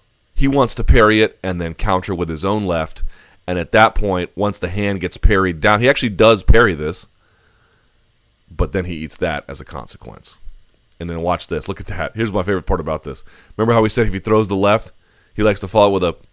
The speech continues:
punch from the left? Still out there like a savage throwing that, even though he knew that landed clean as day. Here's another angle of this. Right, look at that. I mean, dude, you ever, you ever done that to another man? Pretty amazing.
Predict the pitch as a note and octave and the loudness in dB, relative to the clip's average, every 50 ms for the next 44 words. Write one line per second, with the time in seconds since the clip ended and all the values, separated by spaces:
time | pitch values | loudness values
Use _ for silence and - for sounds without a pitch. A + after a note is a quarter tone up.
0 | _ _ _ - - A2 G#2+ A2 - A2+ A#2 A#2+ A#2 A#2+ B2+ B2 B2 - - - | _ _ _ 2 2 2 0 -2 -4 -6 -4 -2 0 0 0 0 -2 -4 -10 -18
1 | - - - - _ _ _ _ _ - - - - A#2+ A2+ G#2 G2 F#2 G2+ F#2 | -20 -20 -20 -20 _ _ _ _ _ -16 -14 -4 0 2 2 2 2 2 0 0
2 | F2+ F2 - F2 - - - G#2+ F#2+ F#2+ F2 D#2 D#2 - - G#2 F#2 F2 E2 D#2+ | -2 -2 -4 -8 -10 -4 -2 0 0 0 -2 -4 -8 -8 -6 -4 -4 -4 -6 -8
3 | D2+ C2+ E2+ E2+ E2+ F2 D#2+ F2 F#2+ F2+ F2+ F2+ E2 D#2+ D2 D2+ D#2+ D2+ D2+ D2 | -8 -8 -8 -8 -8 -8 -8 -8 -8 -6 -6 -6 -6 -6 -8 -8 -8 -10 -10 -10
4 | C#2 C2 - - F2+ D#2+ D#2 D2+ D2 D2 D2 D2+ G#2 B2+ B2 A#2+ A2 G#2+ G2 F2+ | -12 -14 -14 -12 -12 -10 -10 -10 -10 -10 -8 -4 -4 -4 -4 -2 -2 -2 0 0
5 | F2 E2+ F2+ F2 E2+ D#2 D2 C2+ C#2 D2 C#2 - - - - _ _ _ _ _ | -2 -2 -4 -4 -4 -6 -6 -6 -8 -10 -10 -10 -12 -14 -18 _ _ _ _ _
6 | _ _ _ _ _ D#2+ D#2+ D#2+ D#2+ D2 C2+ - - C#2 C2 C2 D2 C#2 C2+ B1 | _ _ _ _ _ -6 -6 -6 -6 -8 -10 -10 -10 -8 -8 -8 -10 -10 -12 -12
7 | - - - _ _ _ _ _ - D#2 C#2+ C2+ B1 - - - - E2+ F2 E2 | -14 -16 -16 _ _ _ _ _ -10 -8 -8 -8 -10 -14 -16 -12 -8 -6 -6 -4
8 | D#2+ F2 F#2+ F#2+ F2 D#2+ F#2+ F#2 F#2+ G2 F#2+ G#2 G#2 G2 F#2+ F#2+ G2+ G2 G2 G2+ | -2 -2 -2 -2 -2 -4 -4 -4 -4 -4 -4 -4 -4 -4 -2 -4 -2 -2 -2 -2
9 | G2+ G2+ G#2 - - - - - - _ _ _ _ _ _ _ _ _ _ _ | -2 -4 -4 -6 -8 -8 -12 -16 -20 _ _ _ _ _ _ _ _ _ _ _
10 | _ _ _ _ _ _ - D#2+ D2 C#2+ D2 D2 C#2 C2+ C#2 C#2 | _ _ _ _ _ _ -12 -10 -8 -8 -8 -8 -10 -10 -12 -14